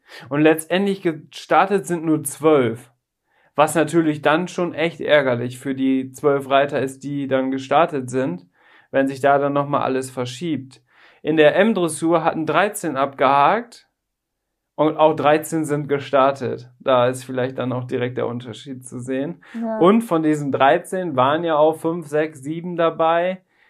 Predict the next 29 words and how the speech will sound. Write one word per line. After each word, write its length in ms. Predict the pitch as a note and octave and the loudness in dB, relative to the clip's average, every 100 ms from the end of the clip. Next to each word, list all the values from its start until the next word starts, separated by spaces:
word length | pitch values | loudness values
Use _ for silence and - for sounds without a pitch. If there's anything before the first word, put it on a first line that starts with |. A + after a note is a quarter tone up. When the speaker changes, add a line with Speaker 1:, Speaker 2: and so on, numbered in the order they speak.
| _ C3 | _ -8
Speaker 1:
die 160 | D3 | 2
das 260 | D3 D3+ D3 | 4 4 2
mehr 340 | C#3+ D3+ E3 | -2 0 2
oder 300 | D3+ C#3+ C#3 | 4 4 2
weniger 400 | D3 E3+ D#3+ D3 | 0 -2 4 4
beruflich 580 | C#3+ - F3+ G3 C3+ B2+ | 4 2 -2 -2 -2 -2
machen. 560 | B2 B2+ C3+ E3+ E3+ - | -4 -4 -6 -10 -12 -8
Und 560 | C#3 C#3 C#3 D3+ - _ - | -2 -2 -2 -8 -16 _ 0
da, 380 | C#3 E3 F3+ | 2 4 2
das 240 | D#3 E3+ E3 | 0 -2 0
meine 260 | D#3 D#3 | -2 -2
ich 120 | D#3+ D3+ | -4 -6
mit, 340 | D3+ D3 - _ _ _ - | -6 -6 -12 _ _ _ -6
da 120 | B2+ | -4
konnte 260 | C3+ D3 | -2 -2
man 160 | D3 C#3+ | -2 -4
richtig 400 | C#3+ D3+ D3+ C3 | -4 -6 -10 -6
sehen, 480 | C3+ D3 D3+ D3+ C3+ | 0 0 0 -4 -8
okay, 360 | C#3 C3 D3+ C3+ | -12 -8 -6 -2
wer 120 | C3+ | 0
das 160 | C3+ C3+ | 0 -2
hier 200 | D3 B2 | -4 -4
auch 80 | B2+ | -4
schon 200 | C#3 C3 | -4 -2
jahrelang 540 | B2+ C#3+ C#3 C3+ E3 | 2 2 0 -2 -2
auf 160 | D3+ D#3+ | -4 -4
dem 180 | D#3+ E3 | -4 -4
Niveau 380 | E3 D3+ D#3 | -6 -6 -6
macht 380 | D#3 D#3 D#3+ D#3+ | -6 -6 -6 -10